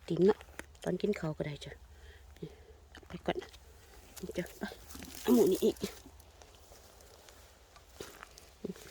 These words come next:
Cứ đừng. Ừ. Ăn được như phân chưa? Ừ. Ít có đỉnh. Ừ. Đồ ngâm ngâm khá ngâm ngâm. Ừ.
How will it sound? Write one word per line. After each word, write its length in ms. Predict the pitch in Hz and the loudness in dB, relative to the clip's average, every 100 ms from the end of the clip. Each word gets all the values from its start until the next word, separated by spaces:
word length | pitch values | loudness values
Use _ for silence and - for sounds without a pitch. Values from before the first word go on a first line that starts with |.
| - | -4
Cứ 80 | 190 | 0
đừng. 120 | 185 - - - - - - - - - | 2 2 -2 -12 -14 -14 -14 -12 -12 -2
Ừ. 60 | 190 175 - - - - - | 0 0 -6 -18 -20 -20 -8
Ăn 100 | 202 | -2
được 180 | 196 202 | 0 2
như 60 | |
phân 180 | 202 208 | 0 0
chưa? 120 | 202 190 - - - - - - - - - - - - - - - - | -4 -6 -12 -20 -20 -20 -18 -18 -18 -20 -20 -20 -12 -10 -10 -12 -12 -10
Ừ. 60 | 185 - - - - - - - - - - - | -10 -12 -16 -18 -18 -18 -18 -20 -20 -20 -20 -4
Ít 140 | - - | -2 -2
có 160 | - - | -2 2
đỉnh. 200 | - - 190 - - - - - - - - - | 2 0 -4 -6 -12 -20 -20 -20 -20 -20 -6 -2
Ừ. 60 | 87 - - - - - - - - | -2 -2 -20 -20 -20 -20 -20 -10 -4
Đồ 100 | 190 | -2
ngâm 240 | 185 202 | 2 2
ngâm 160 | 196 196 | 2 0
khá 180 | - 185 | -2 0
ngâm 220 | 202 208 | 4 6
ngâm. 200 | 202 196 - - - - - - - - - - - - - - - - | 6 4 0 -12 -20 -20 -20 -20 -20 -20 -20 -20 -20 -20 -20 -20 -20 -20
Ừ. 80 | - | -6